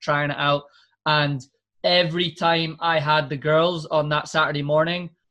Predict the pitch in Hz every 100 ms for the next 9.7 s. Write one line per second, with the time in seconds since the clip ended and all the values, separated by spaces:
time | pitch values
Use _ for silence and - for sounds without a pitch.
0 | _ - 160 160 156 143 127 - - -
1 | 160 160 147 156 151 139 151 151 143 -
2 | 147 143 151 147 139 139 139 131 131 -
3 | 135 127 131 151 - _ _ _ - 175
4 | 185 196 196 170 - 185 180 180 180 165
5 | 151 131 160 156 165 165 147 165 160 139
6 | 143 131 - _ _ _ 160 160 151 147
7 | 143 147 143 127 175 170 170 170 160 151
8 | 170 - 160 165 156 151 147 175 165 165
9 | 160 - 165 156 156 151